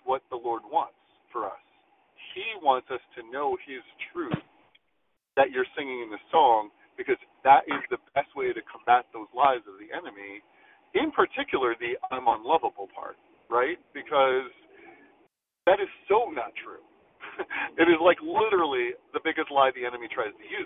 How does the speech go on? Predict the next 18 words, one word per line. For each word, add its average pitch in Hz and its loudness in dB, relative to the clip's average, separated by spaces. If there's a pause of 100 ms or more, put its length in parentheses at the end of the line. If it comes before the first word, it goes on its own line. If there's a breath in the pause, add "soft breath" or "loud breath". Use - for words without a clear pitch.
against 98 -10
us. 101 -6 (240 loud breath)
But - 10
also, 202 4
you 185 0
already 175 4
admitted, 151 -6
and 123 -4
I 127 0
had 135 -4
the 120 -16
same 120 -16 (240)
struggle, 104 -4 (320 soft breath)
feeling 151 -6
helpless 135 0 (880)
and 127 -8
worthless, - -4 (560)
right? 120 0